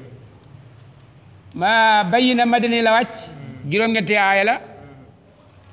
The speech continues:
Speaker 1: Di juróom-ñeent fukki baat ak, euh,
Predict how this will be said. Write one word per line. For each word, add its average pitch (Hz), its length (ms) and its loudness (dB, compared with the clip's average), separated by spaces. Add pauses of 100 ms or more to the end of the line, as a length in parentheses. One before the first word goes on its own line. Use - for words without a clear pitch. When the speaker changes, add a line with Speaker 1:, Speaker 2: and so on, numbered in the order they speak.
(580)
Speaker 1:
Di 196 400 -2
juróom-ñeent 208 440 -2
fukki 190 220 -2
baat 202 320 0 (680)
ak, 185 300 -6
euh, 165 340 -8